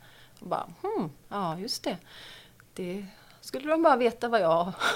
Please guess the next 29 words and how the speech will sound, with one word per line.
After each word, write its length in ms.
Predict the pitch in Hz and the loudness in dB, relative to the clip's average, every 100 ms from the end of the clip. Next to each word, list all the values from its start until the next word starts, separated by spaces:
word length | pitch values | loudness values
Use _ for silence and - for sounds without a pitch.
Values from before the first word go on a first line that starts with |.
| - - | -2 -12
<laughs> 440 | - - - - | -14 -10 -10 0
Nej, 160 | 262 330 | 6 10
men 140 | 359 | 10
så, 220 | 359 262 | 10 8
det, 240 | 220 254 220 | 8 6 4
det 120 | 220 | 4
är 60 | 247 | 4
ju 60 | |
ett 100 | 233 - | 4 2
eget 380 | 285 196 202 - | 4 4 4 0
arbete 540 | 254 202 165 160 - | 2 2 0 -6 -4
hela 200 | 185 160 | -4 -2
tiden 380 | 160 - - 170 | -4 -6 -6 -6
att 120 | 160 | -8
våga 480 | 175 160 151 - - | -4 -4 -2 -4 -4
och 200 | - - - - - - - - | -4 -8 -14 -20 -20 -20 -16 -4
utmana 560 | 185 - 156 156 170 | -4 -4 -4 -4 -2
sig 160 | 160 - | -4 -6
själv 340 | - - - | -6 -8 -8
och 100 | 160 | -12
prova 480 | - 156 - - 127 - - - | -8 -6 -6 -8 -10 -10 -20 -14
knäppa 400 | - 160 - - | -8 -8 -8 -10
idéer 380 | - - - - | -8 -8 -10 -10
sådär. 360 | - - - - - - - - - - - - - | -10 -10 -12 -16 -20 -20 -20 -20 -20 -20 -20 -20 -16
Eh, 540 | 180 143 143 - - - | -12 -10 -10 -12 -12 -2
sen 360 | - 180 160 | 2 2 2
är 60 | 202 | 0
det 80 | 247 | 0
ju 340 | 254 247 | 2 2